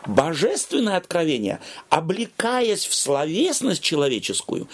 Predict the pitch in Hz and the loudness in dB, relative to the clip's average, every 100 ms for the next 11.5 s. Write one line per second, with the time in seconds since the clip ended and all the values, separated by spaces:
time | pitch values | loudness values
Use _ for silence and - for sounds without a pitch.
0 | - - - 160 180 233 240 - 233 - | -10 -4 -2 0 0 0 0 0 0 -2
1 | - 254 285 214 196 - 220 233 208 160 | 0 0 2 -2 -2 0 0 -2 -2 0
2 | 160 - - 170 139 143 160 180 - 185 | 0 0 0 2 2 2 2 0 2 -2
3 | - - 107 - - - 208 - 185 - | 0 0 0 -4 -12 2 2 2 -2 -2
4 | - 151 151 214 302 311 330 - - - | -2 0 2 4 2 2 0 -2 -10 -6
5 | - - - 170 240 302 - _ _ _ | -2 0 0 0 0 -6 -12 _ _ _
6 | - _ _ _ - - 131 120 113 101 | -20 _ _ _ -6 2 4 4 4 2
7 | 98 _ _ _ - - 120 - - 139 | -4 _ _ _ -16 2 2 2 -2 0
8 | 165 220 226 208 190 160 151 143 143 - | 2 0 0 0 0 0 0 0 -2 0
9 | 143 131 - - - - 151 151 233 208 | 0 -2 -4 -16 -20 0 2 2 0 -2
10 | 151 143 143 143 135 - 127 - 127 120 | -2 0 0 0 -2 0 0 2 0 0
11 | - - - - | -4 -4 -4 -4